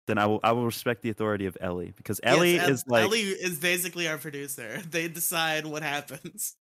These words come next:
Speaker 1: Yes, <laughs> they make all the decisions behind the scenes.
Speaker 2: <laughs>
Speaker 1: There are, uh, Kamala Harris. If you, um,
Speaker 2: <laughs>
Speaker 1: <laughs> if you genuinely,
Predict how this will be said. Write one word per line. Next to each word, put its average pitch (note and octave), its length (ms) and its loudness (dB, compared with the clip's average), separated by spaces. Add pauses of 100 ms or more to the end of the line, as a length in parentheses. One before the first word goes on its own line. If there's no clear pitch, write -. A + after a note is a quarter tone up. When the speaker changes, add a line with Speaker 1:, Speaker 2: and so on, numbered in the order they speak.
(380)
Speaker 1:
Yes, G#2 580 -2
<laughs> - 40 -20
they B2 100 2
make A#2 200 0
all A2 160 2
the A2 80 -2
decisions G2 480 -6
behind G2 280 -4
the F#2 40 -10
scenes. F2+ 440 -12 (120)
Speaker 2:
<laughs> - 0 - (2000)
Speaker 1:
There G#2+ 240 4
are, G2 340 4
uh, F#2 180 0
Kamala F#2+ 440 -4
Harris. F2+ 500 -10 (420)
If B2 160 -2
you, D3+ 140 4 (140)
um, B2+ 320 2 (380)
Speaker 2:
<laughs> C#4+ 320 -2
Speaker 1:
<laughs> - 340 -14
if - 240 -2
you D#3 60 -2
genuinely, C#3+ 840 -2